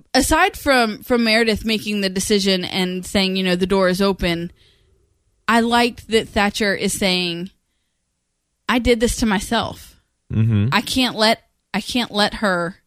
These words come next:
Speaker 1: fix me when I broke myself." You know, I, I liked that. He's owning up to what he's done.
Speaker 2: Right.
Speaker 1: And I think that that is very responsible.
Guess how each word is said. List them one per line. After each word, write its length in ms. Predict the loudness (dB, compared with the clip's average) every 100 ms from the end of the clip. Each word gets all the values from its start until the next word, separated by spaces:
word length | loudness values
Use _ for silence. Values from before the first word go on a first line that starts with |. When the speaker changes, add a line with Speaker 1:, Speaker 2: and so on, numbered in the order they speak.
| _ _ _
Speaker 1:
fix 400 | _ -2 -2 -2
me 380 | -2 -2 -4 -8 _
when 200 | -2 -2
I 200 | 2 0
broke 340 | 2 0 0
myself." 720 | -4 -4 -2 -2 -4 -6 -18 -20 _ _ _ _ _ -8
You 80 | -4
know, 160 | -4
I, 200 | -2 -2 2
I 120 | 2
liked 400 | 4 2 0 -8
that. 180 | -8 -4
He's 220 | -2 0
owning 380 | 0 0 0 0
up 160 | -4 -4
to 100 | -4
what 160 | -4
he's 240 | -4 -6 -4
done. 380 | -4 -4 -10 -16 _ _
Speaker 2:
Right. 240 | -4 -2 -2
Speaker 1:
And 120 | 0
I 80 | -2
think 220 | -2 -6
that 160 | -6 -4
that 160 | -4
is 280 | -4 -8 -12 _
very 300 | -4 -2 -2
responsible. 640 | -4 -6 -10 -10 -12 -18